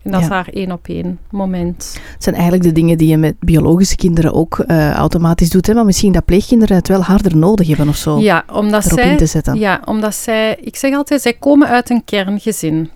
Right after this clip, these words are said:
Speaker 2: Ja.
Speaker 1: Of ze dat nu bewust hebben meegemaakt of niet, het zit in hun lijf.
Speaker 2: Ja.
Speaker 1: En op een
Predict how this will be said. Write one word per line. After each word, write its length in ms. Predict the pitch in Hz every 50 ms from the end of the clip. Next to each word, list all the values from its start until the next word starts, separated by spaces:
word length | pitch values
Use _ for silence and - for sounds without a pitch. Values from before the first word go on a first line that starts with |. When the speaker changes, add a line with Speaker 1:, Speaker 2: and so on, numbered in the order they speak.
| - -
Speaker 2:
Ja. 160 | - 175 - - - - - - - - - - -
Speaker 1:
Of 140 | - 214 -
ze 140 | - - 214
dat 160 | 220 214 220
nu 240 | 220 220 214 208 - 190
bewust 360 | 175 208 208 277 302 - -
hebben 200 | - 311 302 277
meegemaakt 520 | 269 269 269 247 254 247 240 226 - -
of 160 | 220 - - -
niet, 320 | 240 262 311 330 285 220
het 120 | - -
zit 280 | - - - 277 - -
in 140 | - 226 220
hun 140 | 226 214 185
lijf. 480 | 170 160 151 147 165 - - - - -
Speaker 2:
Ja. 200 | - 165 160 - - - - - - - - - - - - - - - -
Speaker 1:
En 120 | - 226 247
op 60 | 254
een 60 | 254